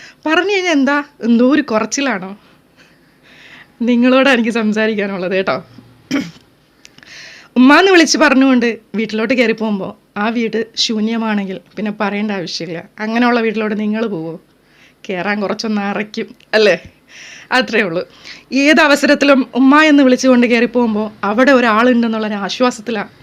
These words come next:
നമ്മളും പോകുന്നത്. അവിടെ ഉമ്മച്ചി നമുക്ക് വേണ്ടിയിട്ടെല്ലാം വെച്ചിട്ടുണ്ടാക്കി, വെച്ച്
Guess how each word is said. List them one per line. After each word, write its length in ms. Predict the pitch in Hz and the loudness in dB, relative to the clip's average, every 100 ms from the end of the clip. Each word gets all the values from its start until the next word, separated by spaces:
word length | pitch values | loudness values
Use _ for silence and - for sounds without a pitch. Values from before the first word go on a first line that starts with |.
| 196 | -12
നമ്മളും 340 | 196 208 220 | -4 -2 -2
പോകുന്നത്. 540 | 202 170 170 165 - - - - - - - - - - - - | -4 -8 -10 -14 -20 -20 -20 -20 -20 -20 -20 -20 -20 -20 -20 -2
അവിടെ 440 | 254 247 269 285 - - | 0 2 2 2 -2 0
ഉമ്മച്ചി 600 | 269 269 285 339 320 - | 4 6 4 2 0 0
നമുക്ക് 320 | 233 240 247 285 | 0 0 2 2
വേണ്ടിയിട്ടെല്ലാം 680 | 269 262 269 214 226 262 - | 2 2 0 0 0 -2 -4
വെച്ചിട്ടുണ്ടാക്കി, 920 | 196 196 196 190 202 214 247 226 220 - | -4 -4 -2 -6 -4 -4 -4 -4 -12 -4
വെച്ച് 320 | 202 254 - | -4 -2 -2